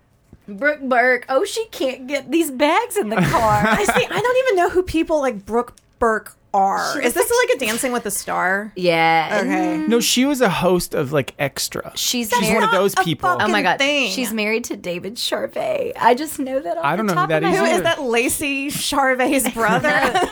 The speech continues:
Speaker 1: <laughs> David, David Charvet is a French actor that was on Baywatch. Um,
Speaker 3: Like, like the series or, like, one episode?
Speaker 1: No, the series. He was
Speaker 3: Okay.
Speaker 1: in later seasons.
Speaker 3: Okay.
Speaker 1: We've got Molly Ringwald playing bowling.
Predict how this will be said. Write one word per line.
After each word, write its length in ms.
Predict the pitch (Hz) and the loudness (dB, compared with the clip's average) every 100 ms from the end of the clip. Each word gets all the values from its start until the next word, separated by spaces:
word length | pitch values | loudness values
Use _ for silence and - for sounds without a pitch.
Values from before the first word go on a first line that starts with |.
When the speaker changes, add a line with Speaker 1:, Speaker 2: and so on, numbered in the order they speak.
| 381 | 0
Speaker 1:
<laughs> 60 | 269 | 2
David, 460 | 247 302 320 320 | 2 2 0 0
David 300 | - 247 285 | 0 -2 -2
Charvet 520 | - 285 247 226 220 208 | -2 0 0 0 0 -2
is 120 | 208 | -6
a 100 | 214 | -10
French 520 | - - 247 247 - - | -10 -6 -4 -4 -6 0
actor 320 | 208 226 220 | 0 0 -2
that 100 | 185 | -4
was 120 | 185 | -2
on 180 | 208 202 | -2 -4
Baywatch. 1000 | 196 156 147 131 131 120 127 - - - - - 127 - - | -4 -2 -2 -2 -2 -2 -4 -8 -14 -2 0 0 0 -2 -2
Um, 260 | 214 208 208 | 2 4 4
Speaker 3:
Like, 360 | 202 202 226 277 | 2 0 -6 -2
like 200 | 302 302 | -2 0
the 100 | 277 | -2
series 540 | - 285 302 359 466 | -4 -2 0 2 2
or, 100 | - | 2
like, 180 | 294 277 | 2 2
one 300 | 240 226 220 | 2 2 2
episode? 420 | 214 220 226 190 | 2 0 0 0
Speaker 1:
No, 220 | 220 202 180 | 2 2 2
the 160 | 202 | -2
series. 500 | 202 202 175 156 160 226 | -4 -2 -2 -2 -2 0
He 80 | 320 | 2
was 120 | 185 | 2
Speaker 3:
Okay. 120 | 381 | 2
Speaker 1:
in 100 | 294 | 0
later 360 | 185 156 156 151 | 0 0 -2 -6
seasons. 580 | 151 147 147 147 143 | -6 -6 -4 -8 -6
Speaker 3:
Okay. 340 | 233 214 180 175 | -4 -2 -2 0
Speaker 1:
We've 180 | 220 175 | 0 2
got 320 | 190 160 160 | 2 2 2
Molly 440 | 165 165 175 196 | 0 2 2 0
Ringwald 640 | 208 208 226 190 147 156 151 _ | 0 0 0 0 0 0 -6 _
playing 480 | - 285 285 311 294 | -4 0 0 0 0
bowling. 760 | 277 359 370 415 160 - 101 | 0 0 -2 -2 -2 -4 -8